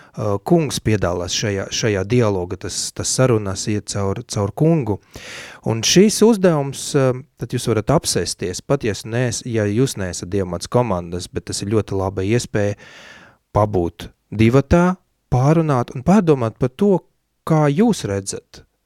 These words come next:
citu vajadzības, ne tikai materiālas, bet arī garīgas. Ā, kā jūs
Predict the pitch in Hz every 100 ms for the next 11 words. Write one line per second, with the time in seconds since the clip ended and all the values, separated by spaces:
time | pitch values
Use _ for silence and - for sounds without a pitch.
0 | _ _ - 110 107 123 117 90 95 87
1 | - - 135 240 - 127 131 - 104 92
2 | - 113 - - - 113 110 113 110 170
3 | 202 98 87 - - - _ - - -
4 | - - - 117 110 110 113 - 127 120
5 | 123 165 202 185 - - -